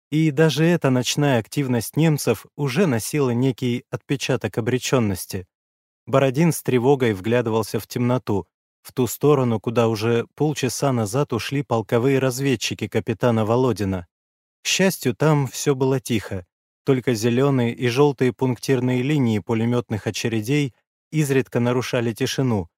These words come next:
пролетая над передним краем и исчезая где-то далеко в нашем тылу.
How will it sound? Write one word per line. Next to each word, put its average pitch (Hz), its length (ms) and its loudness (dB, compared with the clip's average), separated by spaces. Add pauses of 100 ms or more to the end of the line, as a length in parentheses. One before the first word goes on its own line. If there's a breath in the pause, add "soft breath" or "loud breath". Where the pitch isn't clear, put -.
(300)
пролетая 139 600 2
над 113 220 -2
передним 113 500 0
краем 127 460 -2 (280)
и 139 140 0
исчезая 143 480 0
где-то 120 460 0
далеко 117 500 0
в 107 80 -2
нашем 110 360 -2
тылу. 110 400 -2